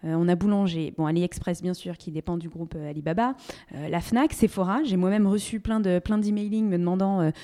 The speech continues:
de préparer déjà mon, mon panier pour le single day. Euh,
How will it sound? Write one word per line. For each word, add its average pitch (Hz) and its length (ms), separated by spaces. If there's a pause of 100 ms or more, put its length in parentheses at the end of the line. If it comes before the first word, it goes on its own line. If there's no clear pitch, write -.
(100)
de 175 60
préparer 220 380 (100)
déjà 240 360
mon, 185 260
mon 180 160
panier 202 300
pour 165 100
le 156 80
single 165 380
day. 220 260 (540)
Euh, 165 380